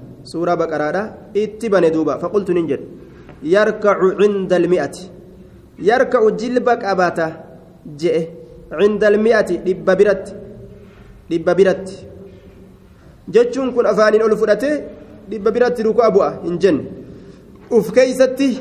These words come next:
akkas yaade. Uf keeysatti je'e jechuudha. Summa madaa, eeganaa ni dabre. Aayata dhibba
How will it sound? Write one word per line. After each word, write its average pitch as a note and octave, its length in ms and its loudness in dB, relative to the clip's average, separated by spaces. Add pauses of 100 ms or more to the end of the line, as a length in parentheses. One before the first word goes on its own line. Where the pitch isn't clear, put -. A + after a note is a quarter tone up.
(380)
akkas G3+ 380 -2
yaade. D#3 340 2 (1160)
Uf F#3+ 120 0
keeysatti A3+ 440 2
je'e D#3+ 160 4
jechuudha. D3+ 340 -4 (1120)
Summa G3 320 0
madaa, A3+ 800 2
eeganaa G3 520 2
ni F#3+ 100 4
dabre. D3+ 280 2 (680)
Aayata F#3+ 460 2
dhibba D#3+ 360 -2